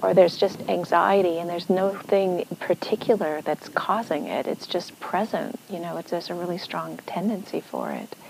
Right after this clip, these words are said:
Then what's really helpful is to focus one's attention in what is steady and stable, where one's confident, and to bring one's attention into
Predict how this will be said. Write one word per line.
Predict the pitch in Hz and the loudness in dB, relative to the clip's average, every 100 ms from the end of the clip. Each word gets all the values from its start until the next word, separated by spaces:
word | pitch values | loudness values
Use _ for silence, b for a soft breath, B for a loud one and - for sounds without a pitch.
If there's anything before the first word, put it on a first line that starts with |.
| B B B B B B B B B | B B B B B B B B B
Then | 226 226 220 | 8 10 10
what's | 226 - | 6 6
really | 269 339 285 | 4 4 2
helpful | 220 208 214 - 190 175 170 | 6 4 4 6 8 8 6
is | 196 175 175 | 6 4 2
to | - 202 175 | 4 4 4
focus | - - 208 208 208 - | -2 6 6 8 2 2
one's | 175 160 | -4 -2
attention | 170 - 180 180 175 175 | -4 -2 -2 0 -2 0
in | 175 170 | 0 4
what | 180 180 | 4 4
is | 170 | 0
steady | - 196 180 180 175 | 0 2 6 4 4
and | 170 | -2
stable, | - - 170 160 170 165 | -4 0 2 4 4 4
where | 170 170 | 4 2
one's | 170 160 - | 2 -2 -4
confident, | - 175 - - 170 165 - | -2 -2 0 -2 -2 -4 -4
and | 190 - | -4 0
to | 180 | 0
bring | 160 190 208 247 | 2 4 8 8
one's | 254 208 190 | 8 6 4
attention | 180 - 202 190 - 180 | 0 0 0 2 2 0
into | - 185 - | 2 -2 -2